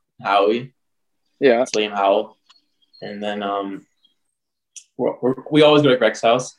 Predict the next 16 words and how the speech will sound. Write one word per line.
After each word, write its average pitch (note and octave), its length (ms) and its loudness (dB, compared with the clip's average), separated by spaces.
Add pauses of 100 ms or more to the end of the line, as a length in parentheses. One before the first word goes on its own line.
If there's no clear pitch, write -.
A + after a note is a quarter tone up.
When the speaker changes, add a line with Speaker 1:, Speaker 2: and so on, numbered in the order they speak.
Speaker 1:
Greg A2 240 0
and G2+ 320 -12 (100)
Ingham's G#2 280 -10
house. A2 320 2 (540)
Speaker 2:
Yeah. A#2 280 2 (500)
Speaker 1:
And G2+ 80 -14
then G2+ 240 -8 (960)
obviously, A#2 440 -2
like, G#2+ 260 2
we C#3+ 100 4
assume B2 640 0 (360)
that G#2+ 200 0
they A2+ 160 0
know G#2 140 -4
we're G#2 100 -4
coming, G#2 440 -8